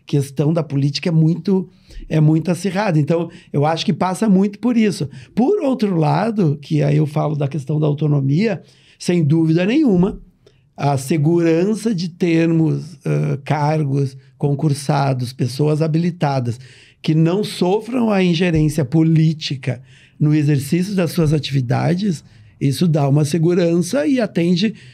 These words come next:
eh, muito claramente ao interesse, ao interesse público.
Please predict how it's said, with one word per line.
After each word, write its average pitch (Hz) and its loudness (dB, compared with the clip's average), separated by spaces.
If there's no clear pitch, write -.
eh, 156 0
muito 175 2
claramente 202 2
ao 196 2
interesse, 214 0
ao 175 2
interesse 180 0
público. 175 0